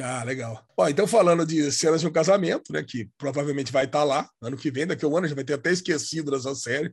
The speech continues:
daqui a um ano. Cara, são cinco episódios. Eu, eu lembro que assisti o primeiro, eu, eu ficava, eu fiquei curioso pra saber como é que ia se encaixar, né, que ele realmente era um recorte de um casamento entre os dois atores principais. Cara, e depois eu fui assistindo, ele tem uma cronologia,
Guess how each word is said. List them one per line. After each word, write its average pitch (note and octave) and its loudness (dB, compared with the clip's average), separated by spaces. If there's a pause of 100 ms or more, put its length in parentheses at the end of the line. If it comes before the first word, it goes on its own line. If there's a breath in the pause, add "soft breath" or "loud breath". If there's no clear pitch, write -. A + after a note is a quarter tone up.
daqui C#3 -4
a D#3 4
um E3 2
ano. G3 2 (140)
Cara, E3+ 4
são G#3+ 4
cinco C#4 0
episódios. F3+ 2
Eu, G3 0
eu G3+ 6
lembro A3+ 4
que A#3+ 4
assisti G#3+ 0
o F#3+ -2
primeiro, F3 2 (120)
eu, D#3+ 0
eu D3 0
ficava, F3+ 2
eu D#3+ 0
fiquei F3 -2
curioso F3+ 0
pra F#3+ 0
saber F3+ 0 (100)
como A#3+ 2
é C4+ 2
que C#4 2
ia C4+ 4
se - 2
encaixar, G#3 2
né, C3+ 2
que D3 -2
ele E3 2
realmente F#3 0
era G#3 2
um A3 4
recorte F#3+ 0
de G3 -6
um A3+ -4
casamento F#3 0 (140)
entre D3+ 0
os E3+ 0
dois F3 2
atores F3+ 0
principais. D#3 0 (220 soft breath)
Cara, - 4
e D4+ 6
depois C4 2
eu E4 4
fui B3+ 2
assistindo, A3+ 2
ele F#3+ 2
tem G3+ 2
uma A3+ 2
cronologia, G3+ 2